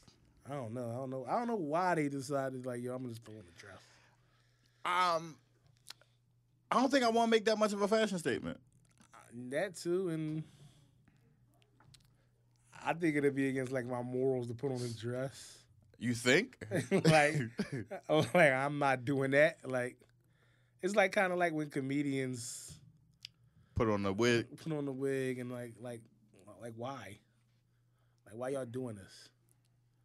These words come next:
Speaker 2: Your man R. Kelly got bailed out.
Speaker 1: Who? I, I heard somebody, <laughs> like,
Speaker 2: He struggled to get the hundred thousand up, though, from what they
Speaker 1: he
Speaker 2: said.
Speaker 1: ain't got the hundred K. Um,
Speaker 2: No, listen. Listen how crazy that sound. R. Kelly.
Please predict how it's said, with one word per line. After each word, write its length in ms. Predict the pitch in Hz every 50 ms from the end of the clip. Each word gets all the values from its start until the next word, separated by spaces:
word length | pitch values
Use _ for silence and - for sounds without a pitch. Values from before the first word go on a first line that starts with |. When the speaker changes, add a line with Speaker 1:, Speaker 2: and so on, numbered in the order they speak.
| _ _ _ _ _ _
Speaker 2:
Your 120 | - 107 107
man 200 | 110 113 110 104
R. 160 | 101 104 104
Kelly 260 | - - 117 113 113
got 200 | 107 107 98 101
bailed 280 | 104 110 107 104 95 95
out. 200 | 98 104 107 - _ _ _ _ _ _ - _ _ _ _ _ _ _ _ _
Speaker 1:
Who? 120 | - 208 185 151 139
I, 140 | 175 190 - - - - - - -
I 60 | 175
heard 260 | 165 - 185 165 156
somebody, 320 | - 165 160 156 156 127 -
<laughs> 60 | 170
like, 220 | 147 135 131 131 -
Speaker 2:
He 60 | - 127
struggled 420 | 123 117 - 151 170 170 147 120
to 60 | 123
get 160 | 120 123 120 123
the 80 | 123
hundred 240 | 127 131 123 120 117
thousand 380 | 117 131 147 151 131 117 107 104
up, 140 | 104 92 82
though, 140 | 101 104
from 160 | 104 110 113 107
what 80 | 104
they 80 | 107 104
Speaker 1:
he 40 | 104
Speaker 2:
said. 240 | - 127 123 123 160
Speaker 1:
ain't 100 | 156 156
got 180 | 160 151 147
the 60 | 151 139
hundred 340 | 151 156 151 156 147 143
K. 440 | - - 139 131 131 127 131 131 139 -
Um, 480 | 127 127 127 127 127 127 127 123 120 117 - - - _ _ _ _ _ _ -
Speaker 2:
No, 100 | 147 151
listen. 320 | 151 170 202 190 - - - -
Listen 280 | - 175 196 - 233 220
how 180 | 208 208 190 185
crazy 320 | - 202 185 170 160 143 127 123
that 80 | 127
sound. 320 | - - 123 113 107 - -
R. 280 | - 131 143 160 175 175
Kelly. 540 | 180 - - 180 156 139 123 127 123 131